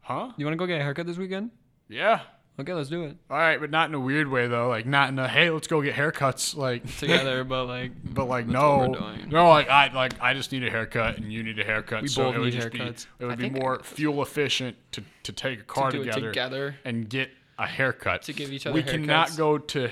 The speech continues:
Speaker 1: we cannot go to, where did we go last time? Hair clips? Great clips?
Speaker 2: Great Clip.
Speaker 1: N-, or hair cuttery?
Speaker 2: No. Great Clips. It was Great
Speaker 1: Great
Speaker 2: Clips.
Speaker 1: Clips. We cannot
Speaker 2: Yeah.
Speaker 1: go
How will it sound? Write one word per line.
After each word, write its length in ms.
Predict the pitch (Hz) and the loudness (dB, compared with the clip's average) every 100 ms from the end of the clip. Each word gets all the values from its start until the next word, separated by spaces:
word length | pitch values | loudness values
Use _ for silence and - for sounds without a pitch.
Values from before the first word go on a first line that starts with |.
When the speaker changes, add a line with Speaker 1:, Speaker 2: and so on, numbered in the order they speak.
| 127 | -6
Speaker 1:
we 100 | 131 | -6
cannot 320 | 123 139 139 | 0 0 0
go 140 | 135 | -2
to, 140 | 127 123 - _ 127 | -4 -6 -12 _ -10
where 120 | 127 | -6
did 60 | 143 | -4
we 60 | 156 | -4
go 120 | 160 | -2
last 240 | 151 - | -2 -4
time? 100 | 160 | -8
Hair 200 | 127 135 | -6 -6
clips? 340 | - 147 139 - | -6 -8 -8 -8
Great 220 | 117 117 | -8 -6
clips? 340 | 139 131 - | -8 -6 -4
Speaker 2:
Great 260 | - 131 - | -4 -8 -10
Clip. 260 | 120 - - - | -12 -14 -14 -10
Speaker 1:
N-, 380 | 110 123 123 117 | -6 -4 -4 -4
or 100 | 110 | -6
hair 180 | - 123 | -6 -6
cuttery? 340 | 120 131 135 | -4 -6 -6
Speaker 2:
No. 60 | 76 69 62 - - - - - - - - - - - - | -8 -14 -18 -18 -20 -20 -20 -20 -20 -20 -20 -20 -20 -20 -20
Great 220 | - 202 208 | -6 -6 -6
Clips. 320 | 123 - - | -14 -16 -18
It 40 | |
was 100 | 156 | -16
Great 100 | 180 | -6
Speaker 1:
Great 180 | 131 107 | -4 -4
Speaker 2:
Clips. 340 | 95 90 - | -6 -10 -12
Speaker 1:
Clips. 80 | - - - | -14 -16 -10
We 120 | 107 | -6
cannot 400 | 107 120 131 127 | -2 2 2 0
Speaker 2:
Yeah. 60 | |
Speaker 1:
go 260 | 113 120 110 | -4 -2 -4